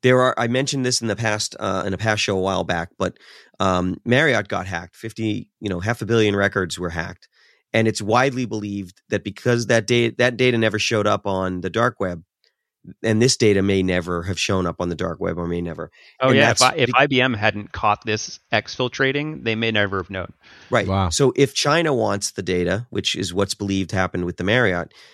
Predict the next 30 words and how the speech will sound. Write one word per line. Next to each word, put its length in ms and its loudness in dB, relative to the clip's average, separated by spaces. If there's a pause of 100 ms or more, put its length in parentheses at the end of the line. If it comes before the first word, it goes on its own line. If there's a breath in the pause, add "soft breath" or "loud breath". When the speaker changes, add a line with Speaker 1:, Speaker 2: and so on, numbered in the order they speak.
(140 soft breath)
Speaker 1:
it's 180 -2
so 140 4
they 140 4
can 200 -2
track 460 0 (100)
the 80 -4
movements 460 -2
of 100 -4
our 120 0
diplomats 680 0
and 260 -2
Speaker 3:
Oh, 300 2
Speaker 1:
suspected 640 2
spies 600 4
Speaker 3:
of 60 2
Speaker 1:
and 100 6
Speaker 3:
course. 80 6
Speaker 1:
dissidents 500 0
and 100 -4
things 220 -6
like 160 -6
that. 260 -4 (380 soft breath)
Speaker 3:
They 100 4
don't 160 6
care 160 6
Speaker 1:
So 60 8
Speaker 3:
about 220 6
you 220 4
and 80 2
me. 360 2